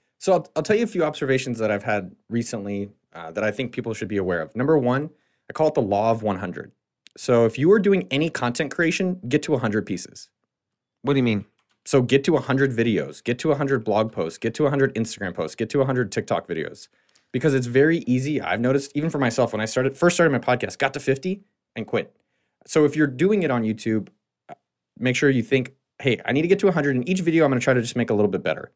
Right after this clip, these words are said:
Speaker 2: Okay, let me, let me comment on that because it's, it's, I love this.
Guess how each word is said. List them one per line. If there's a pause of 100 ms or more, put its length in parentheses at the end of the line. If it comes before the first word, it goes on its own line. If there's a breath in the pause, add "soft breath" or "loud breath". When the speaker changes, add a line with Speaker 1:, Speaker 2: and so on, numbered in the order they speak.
(240)
Speaker 2:
Okay,
let
me,
let
me
comment
on
that
because
it's,
it's,
I
love
this.